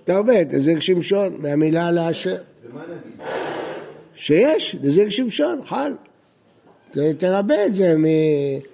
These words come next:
Speaker 1: כמו שרבי יעקב ריבה את זה מ-, ירבה גם את... אתה אמרת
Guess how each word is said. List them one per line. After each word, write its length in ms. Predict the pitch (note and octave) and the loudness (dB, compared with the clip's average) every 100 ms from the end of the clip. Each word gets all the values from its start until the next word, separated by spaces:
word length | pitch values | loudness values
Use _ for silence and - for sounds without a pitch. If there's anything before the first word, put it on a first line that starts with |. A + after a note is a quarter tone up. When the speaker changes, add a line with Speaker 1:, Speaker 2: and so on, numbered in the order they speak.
| - | -4
Speaker 1:
כמו 220 | G3+ B3+ | 0 2
שרבי 340 | B3 A#3 G3+ | 2 0 2
יעקב 480 | G3+ F#3+ F#3 G#3+ F#3 | 2 0 0 2 2
ריבה 400 | E3 E3 F3 F3 | 4 2 2 2
את 80 | E3 | 2
זה 240 | D3 E3 D3+ | 4 4 4
מ-, 300 | C#3+ C3+ B2 - _ _ - | 2 -2 -4 -8 _ _ -8
ירבה 520 | C#3 C#3+ F3 F#3+ C#4 | 0 2 4 4 4
גם 300 | G3+ F3+ G3+ | 4 2 2
את... 60 | G#3+ F#3 | -2 -4
אתה 220 | - F3+ | -2 -2
אמרת 320 | F#3 A#3+ A3+ | -2 -4 -4